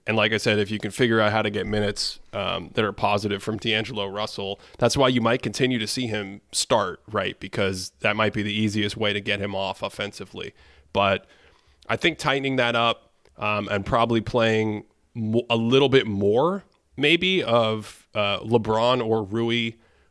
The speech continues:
on Jokic, I would, I would try that big lineup personally. I, I'm, that's just the direction I would go in. But otherwise, I think, um,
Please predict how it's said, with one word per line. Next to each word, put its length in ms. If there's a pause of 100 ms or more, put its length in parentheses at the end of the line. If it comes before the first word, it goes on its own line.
(160)
on 520 (200)
Jokic, 500
I 120
would, 240
I 100
would 140
try 160
that 220
big 120
lineup 400
personally. 600 (260)
I, 240
I'm, 200 (280)
that's 180
just 380
the 80
direction 420
I 80
would 140
go 180
in. 200 (800)
But 120
otherwise, 400
I 80
think, 360 (600)
um, 440